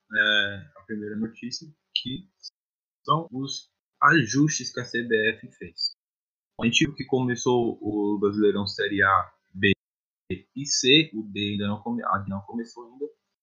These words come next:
mas as três principais competições nacionais começaram, e a gente viu que já aconteceu alguns problemas, alguns probleminhas.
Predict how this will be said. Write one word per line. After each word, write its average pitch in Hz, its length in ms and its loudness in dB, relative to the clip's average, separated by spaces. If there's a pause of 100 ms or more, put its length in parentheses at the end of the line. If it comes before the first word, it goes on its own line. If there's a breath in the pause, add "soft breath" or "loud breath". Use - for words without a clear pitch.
(180)
mas 104 200 2
as 101 300 2
três 113 280 0
principais 107 760 2
competições 98 840 -6
nacionais 98 480 -6
começaram, 123 560 -4 (360)
e 120 100 4
a 175 40 4
gente 185 180 -2
viu 151 240 0
que 190 300 -2
já 151 160 4
aconteceu 147 440 -2
alguns 143 640 -4
problemas, 101 800 -2
alguns 107 340 -10
probleminhas. 107 480 -2